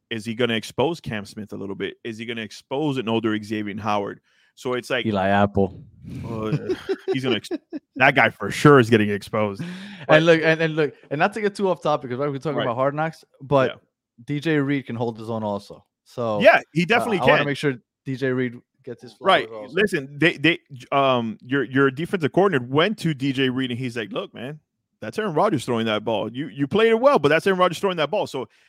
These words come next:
Speaker 1: he tried not to shit on D J Reed, but at, at the end of the day, D J Reed, you're not gonna face an Aaron Rodgers every week.
Speaker 2: Nope.
Speaker 1: Uh, my, my defense isn't gonna face a Garrett Wilson every week. So it's
Speaker 2: Mm-hmm.
Speaker 1: like,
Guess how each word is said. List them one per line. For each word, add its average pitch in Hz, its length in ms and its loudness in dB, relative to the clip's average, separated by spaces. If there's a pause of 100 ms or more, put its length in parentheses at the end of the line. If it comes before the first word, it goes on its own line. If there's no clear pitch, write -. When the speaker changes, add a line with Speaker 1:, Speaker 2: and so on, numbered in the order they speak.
(120)
Speaker 1:
he 185 120 -14
tried 185 240 -2
not 160 100 -4
to 143 60 -4
shit 160 160 -6
on 143 100 -6
D 143 120 -4
J 135 140 -4
Reed, 143 240 -6
but 117 120 -6
at, 117 80 -10 (100)
at 123 120 -6
the 139 100 -8
end 160 80 -6
of 147 80 -8
the 123 60 -4
day, 127 200 -6
D 135 160 -8
J 143 120 -6
Reed, 135 220 -8
you're 120 100 -4
not 160 140 -8
gonna 113 140 -12
face 147 260 -6
an 110 100 -6
Aaron 110 200 -2
Rodgers 107 400 -2
every 98 220 -6
week. - 280 -8 (720)
Speaker 2:
Nope. 90 160 -20
Speaker 1:
Uh, - 160 -4
my, 143 380 2
my 143 240 4
defense 156 540 -6
isn't 151 200 -6
gonna 147 160 -6
face 156 320 -8
a 120 40 -10
Garrett 107 300 -2
Wilson 110 380 -6
every 98 220 -10
week. 82 300 -14 (300)
So 135 300 -4
it's 139 200 -8
Speaker 2:
Mm-hmm. 170 60 -6
Speaker 1:
like, 131 160 -4